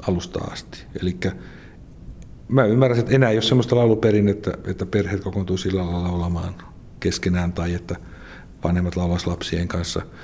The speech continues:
Koulussa kyllä lauletaan, mutta ei niin paljon enää ja, ja aika ambitus, eli lauletaan hyvin kapealla äänialalla ja tätä lapset voi laulaa korkealle, joka on täyttä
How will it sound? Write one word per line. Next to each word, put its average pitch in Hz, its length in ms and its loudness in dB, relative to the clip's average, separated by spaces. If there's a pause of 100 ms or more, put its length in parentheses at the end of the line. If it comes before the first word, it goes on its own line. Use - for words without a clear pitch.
(200)
Koulussa 107 500 4 (600)
kyllä 110 260 6
lauletaan, 117 480 4
mutta 113 300 2
ei 113 60 4
niin 113 200 4
paljon 107 340 4
enää 104 300 2
ja, 92 200 0 (280)
ja 87 260 -2
aika 90 280 -6 (340)
ambitus, 95 460 2
eli 95 120 0
lauletaan 95 440 2
hyvin 95 200 2
kapealla 90 500 0
äänialalla 87 480 0
ja 90 80 -2
tätä 85 320 -8
lapset - 300 -10
voi 78 80 -6
laulaa 80 340 -8
korkealle, - 440 -10
joka - 180 -10
on - 60 -14
täyttä - 260 -12